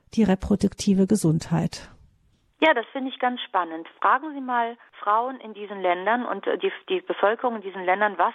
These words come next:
Speaker 2: sie brauchen, damit es den Frauen besser geht. Da gibt es eine ganze Liste und immer mit der Hintergrundfrage, ist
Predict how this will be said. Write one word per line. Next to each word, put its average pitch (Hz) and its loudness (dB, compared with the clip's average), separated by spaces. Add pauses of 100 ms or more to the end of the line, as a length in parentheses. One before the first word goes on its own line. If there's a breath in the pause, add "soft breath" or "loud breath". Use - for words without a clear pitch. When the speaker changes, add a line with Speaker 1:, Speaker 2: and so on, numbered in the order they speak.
(100)
Speaker 2:
sie 247 -10
brauchen, 214 -2 (540 soft breath)
damit 226 -2
es 247 -14
den 220 -8
Frauen 196 0
besser 170 -6
geht. - -12 (840)
Da 214 2
gibt 254 -4
es 233 -6
eine 202 0
ganze 240 0
Liste 202 -2
und 208 -4
immer 302 2
mit 277 -4
der 214 -2
Hintergrundfrage, 220 -2 (520 soft breath)
ist 269 -2